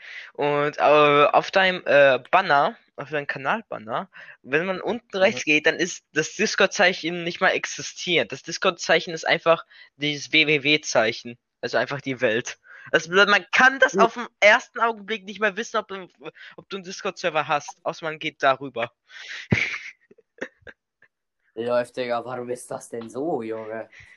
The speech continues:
Speaker 1: Ich kann dir, ich
Speaker 2: Oh
Speaker 1: kann dir
Speaker 2: Gott.
Speaker 1: ruhig einen Screenshot schicken, aber
Speaker 2: <laughs> Ja, ein Screenshot.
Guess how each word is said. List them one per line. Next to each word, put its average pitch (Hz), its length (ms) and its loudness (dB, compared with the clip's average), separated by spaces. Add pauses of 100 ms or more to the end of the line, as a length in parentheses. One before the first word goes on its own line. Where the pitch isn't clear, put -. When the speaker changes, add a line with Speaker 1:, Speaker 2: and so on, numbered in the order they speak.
(160)
Speaker 1:
Ich - 140 -16
kann 156 140 -2
dir, 165 120 -10
ich - 220 -12
Speaker 2:
Oh - 140 -10
Speaker 1:
kann 185 120 0
dir 185 60 0
Speaker 2:
Gott. 135 80 0
Speaker 1:
ruhig 139 80 -4
einen 175 100 -12
Screenshot - 480 -10 (180)
schicken, - 440 -4
aber 113 240 -8 (400)
Speaker 2:
<laughs> 185 800 -10
Ja, 156 120 6 (360)
ein 143 120 -8
Screenshot. 160 600 -6